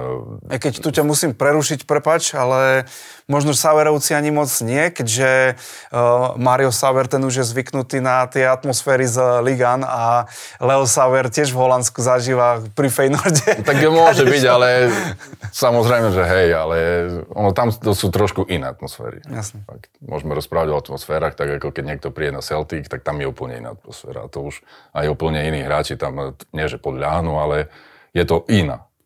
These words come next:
Speaker 2: Fakt. Ale zase Feyenoord a t-, tu majú tiež svoje náboje, samozrejme, ale toto už je repre. A sam-, a na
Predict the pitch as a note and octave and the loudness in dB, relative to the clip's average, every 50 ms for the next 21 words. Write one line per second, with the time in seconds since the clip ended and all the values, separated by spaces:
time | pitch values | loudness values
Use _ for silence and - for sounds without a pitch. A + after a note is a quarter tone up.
0 | _ _ - - C#2+ C2 - - D#2+ F2 F#2+ G#2+ G2+ G#2 G2+ - F2+ - - F2+ | _ _ -4 -4 -4 -4 -2 -2 0 0 2 2 2 2 2 0 0 0 2 2
1 | F2 F#2 F#2+ F#2+ F#2+ F2+ - - D#2+ D#2 D2+ D2+ D2 D2+ D#2 D#2 D2 - _ D#2 | 2 4 2 2 0 0 0 0 -2 0 0 0 0 -2 -4 -6 -8 -12 _ -18
2 | - - - D#2+ D2+ D#2 D#2+ D#2 D2 - D2+ D2+ - - - C#2+ C#2 C2+ C#2+ C2+ | -16 -12 -10 -8 -6 -4 -4 -4 -4 -6 -6 -6 -6 -8 -8 -8 -8 -8 -10 -12
3 | - _ _ _ _ _ _ _ - D#2 D2 C#2+ C#2 D#2 D#2 D#2 D#2 D#2+ D#2+ - | -14 _ _ _ _ _ _ _ -6 -4 -2 -2 0 0 0 0 0 0 -2 -4
4 | - - - D2 D2 D2+ D2+ - D#2+ E2+ E2 D#2+ D#2+ D#2+ D2 C#2+ D2+ D#2 D2+ D2+ | -6 -10 -8 -6 -6 -4 -4 -2 -2 -2 0 -2 -2 -4 -4 -4 -2 -2 -4 -4
5 | D2 - E2+ - E2 D#2 D2+ C#2 D#2 D2+ D2 D#2 D#2+ D#2 - D#2+ D#2+ D#2+ E2 - | -4 -6 -6 -4 -4 -6 -4 -4 -2 -2 -2 -2 -4 -4 -4 -2 -2 -2 -2 -6
6 | - _ _ - - _ _ - - D2 C#2 C#2+ D2 C2+ - D#2 D#2 C#2+ - - | -10 _ _ -20 -20 _ _ -8 -6 -4 -2 -2 -2 -4 -6 -8 -8 -10 -10 -10
7 | E2 D2 C#2+ C#2+ C#2+ C#2+ C#2+ C#2+ C2+ C#2 D#2 D#2 | -8 -6 -6 -6 -6 -6 -8 -8 -8 -8 -8 -8